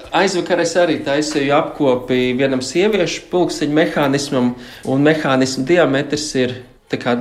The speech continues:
divu centu monētai, un uz tās ir saliktas virsū sešdesmit piecas detaļas. Speciāli izskaitīju.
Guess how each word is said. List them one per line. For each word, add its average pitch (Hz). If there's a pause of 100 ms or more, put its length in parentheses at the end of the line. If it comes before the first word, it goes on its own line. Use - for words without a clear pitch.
(220)
divu 156
centu 147
monētai, 269 (360)
un 151
uz 147
tās 240
ir 214
saliktas -
virsū 190
sešdesmit 156
piecas 147
detaļas. -
Speciāli 175
izskaitīju. 131